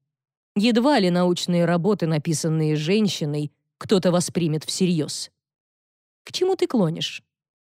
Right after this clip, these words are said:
Хочешь меня разозлить или расстроить?» «Напротив,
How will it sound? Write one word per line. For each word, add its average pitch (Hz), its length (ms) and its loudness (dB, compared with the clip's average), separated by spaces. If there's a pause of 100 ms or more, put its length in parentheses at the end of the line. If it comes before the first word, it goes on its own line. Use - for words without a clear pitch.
(120)
Хочешь 208 320 2
меня 220 280 4
разозлить 202 580 0
или 226 120 4
расстроить?» 214 800 -2 (760)
«Напротив, 175 640 0